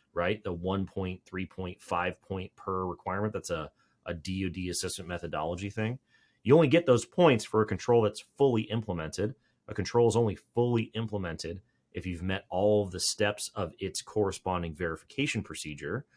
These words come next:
which means if you didn't use one seventy-one A, which most people don't, then you probably got your score wrong. And when dibcac shows up to do a medium or a high, they're probably going to find a discrepancy between what they calculate your score to be and what you calculated your score to be.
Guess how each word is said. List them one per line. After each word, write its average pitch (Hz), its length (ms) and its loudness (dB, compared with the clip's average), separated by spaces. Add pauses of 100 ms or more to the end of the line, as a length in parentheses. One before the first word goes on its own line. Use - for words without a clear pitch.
(180)
which - 180 -6
means 104 220 2
if 98 140 -8
you 92 60 -6
didn't 139 340 0
use 101 320 -2
one 92 160 -2
seventy-one 82 560 -4
A, 76 400 -6
which - 160 -16
most 87 180 -6
people 78 320 -16
don't, 78 380 -8 (400)
then 117 140 4
you 120 100 2
probably 139 400 8
got 98 180 4
your 92 80 -4
score 120 320 0
wrong. 107 500 4
And 87 120 -4
when 87 160 -4
dibcac 104 480 -2
shows 87 340 -2
up 143 280 4 (320)
to - 100 -10
do 101 160 2
a 87 40 0
medium 110 560 2
or 92 220 -2
a 78 60 -4
high, 139 560 4 (360)
they're 104 140 4
probably 151 400 6
going 113 200 2
to 107 60 4
find 104 280 0
a 104 40 -2
discrepancy 113 720 0
between 92 380 -6
what 87 200 -6
they 110 220 2
calculate 87 480 -2
your 78 80 -12
score 78 300 -8
to 73 60 -14
be 76 340 -10 (280)
and 107 120 0
what 120 160 2
you 143 260 0
calculated 69 580 -10
your 69 120 -20
score 69 280 -12
to - 120 -20
be. - 180 -20